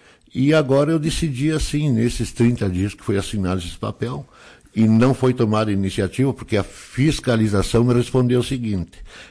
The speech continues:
"Nós é que sabemos quando vamos e não temos que dar satisfação." Isso foi o, o secretário da Fazenda que me disse isso,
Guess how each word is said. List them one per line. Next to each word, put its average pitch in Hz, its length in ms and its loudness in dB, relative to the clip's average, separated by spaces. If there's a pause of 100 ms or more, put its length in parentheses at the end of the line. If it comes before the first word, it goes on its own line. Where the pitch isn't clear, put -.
"Nós 135 340 4
é 151 60 2
que 147 140 0
sabemos 120 560 2
quando 127 300 2
vamos 113 320 4
e 131 40 0
não 135 120 2
temos 120 320 0
que - 80 -4
dar 110 180 0
satisfação." 95 840 -4 (160)
Isso 92 240 0
foi 117 300 2
o, 120 120 0 (500)
o 107 240 2
secretário 120 840 0 (240)
da 104 260 2
Fazenda 107 520 0
que 110 100 -6
me 101 140 2
disse 95 300 -4
isso, 92 420 -2